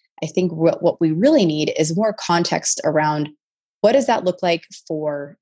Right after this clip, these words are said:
me? And that's where I've really tried to come in and bridge that gap, connect a lot of dots so that you guys can make that call for yourself, because there is no one-size-fits-all methodology for training. But we do have some general guidelines and things that can help provide individual context.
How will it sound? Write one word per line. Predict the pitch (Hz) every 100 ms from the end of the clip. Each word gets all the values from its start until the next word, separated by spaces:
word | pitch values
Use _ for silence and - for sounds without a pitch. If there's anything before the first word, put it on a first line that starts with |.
| -
me? | 143 147 139 - 165 _
And | 180 269
that's | 330 330
where | 240
I've | 202
really | 202 185
tried | - 170
to | 156
come | - 156
in | 151 147
and | 139
bridge | 175 165 -
that | 147 147 -
gap, | 214 208 208 -
connect | 208 202
a | 180
lot | 175
of | 147
dots | 151 151 151 -
so | 147
that | 147 151 - _ _ _ -
you | 185
guys | 185 190 180 170
can | - 170
make | 170 165
that | 165 -
call | - 151 147 143
for | 147
yourself, | 143 139 175 165 -
because | 180 190
there | 208 214 -
is | 175 202 180
no | 156 156 151
one-size-fits-all | 139 151 160 160 147 147 147 156 147
methodology | 143 - 139 147 143
for | 160 139
training. | - 160 156 190 - - -
But | 180
we | 185
do | 220
have | 220 214
some | 196
general | 180 175 170 160
guidelines | 143 156 165 160 160
and | -
things | 160 156 151
that | 151
can | -
help | 151 - 165
provide | - 160 143 143 143 _ _ _ -
individual | 240 185 160 147
context. | - 135 - - - - -